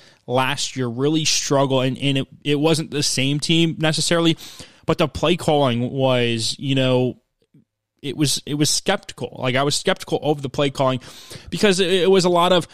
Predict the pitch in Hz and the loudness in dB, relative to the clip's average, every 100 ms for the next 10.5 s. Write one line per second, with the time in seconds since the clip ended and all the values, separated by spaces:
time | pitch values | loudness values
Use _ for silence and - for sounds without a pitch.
0 | - 175 - 165 170 147 120 123 147 147 | -2 0 0 0 2 2 2 0 0 0
1 | 175 - 151 139 147 139 139 147 180 151 | -2 2 2 2 2 2 2 2 0 0
2 | 147 147 139 143 143 151 147 - 160 - | 0 2 2 2 2 0 -2 -2 -2 -2
3 | 156 143 - 135 139 147 - - _ - | -4 -4 0 2 4 4 0 -12 _ -2
4 | 165 135 87 123 165 175 180 202 196 175 | -2 -4 -12 0 2 2 2 0 0 0
5 | 160 120 139 185 151 139 - _ - 147 | 0 0 -2 0 0 0 -4 _ -8 -6
6 | 131 139 285 214 160 147 - 139 139 147 | -4 -2 -2 0 0 0 0 0 0 0
7 | 131 - 165 - 127 131 - 117 120 - | -2 -4 -6 -4 -4 -2 -4 -4 -2 -2
8 | - 127 120 113 110 113 117 - 98 - | -2 0 2 0 -2 -4 -4 -6 -10 -14
9 | - - 151 - 170 170 151 156 160 147 | -16 -4 -4 -2 0 0 2 2 2 2
10 | 135 120 120 139 139 | 2 2 2 2 0